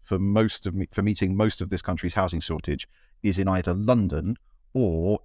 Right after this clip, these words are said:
in the southeast, in the seats of Conservative M Ps. And the one thing that you will always find from most Conservative M Ps is that they, they agree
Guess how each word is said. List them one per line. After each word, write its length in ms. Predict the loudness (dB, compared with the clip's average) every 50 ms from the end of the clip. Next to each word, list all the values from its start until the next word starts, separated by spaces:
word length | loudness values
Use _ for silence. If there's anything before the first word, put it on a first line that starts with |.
| 0
in 320 | 0 2 2 2 0 0 0
the 100 | -2 -2
southeast, 640 | 0 2 2 2 2 2 0 0 0 -2 -6 -12 -6 -2
in 160 | 0 2 2
the 80 | 2 0
seats 260 | 0 0 0 0 -2
of 60 | -4
Conservative 460 | -2 -2 -2 0 2 0 0 0 -2 -4
M 120 | -4 -6
Ps. 360 | -6 -8 -8 -8 -8 -10 -10 -6
And 140 | -4 -2 -2
the 60 | 0
one 240 | 2 2 2 2 2
thing 400 | 0 -2 -2 -2 -2 -4 -6 -8 -10 _ -4
that 200 | -4 -4 -2 -2
you 300 | -2 -2 0 0 -2 -2 -2
will 160 | -2 -2 -2 -2
always 300 | 0 2 4 4 4 2
find 260 | 0 -2 -2 -2 -2
from 140 | -2 -2 0
most 220 | 2 2 2 2 0
Conservative 400 | -2 0 2 2 2 0 -2 -4
M 140 | -6 -6
Ps 340 | -4 -4 -2 -2 -4 -6 -8 -8
is 100 | -6 -4
that 160 | -2 -2 -2 0
they, 280 | 2 2 2 2 0 -4 -8 -16 -20 -10 -4
they 160 | -2 0 0
agree 340 | 0 0 2 2 2 2 2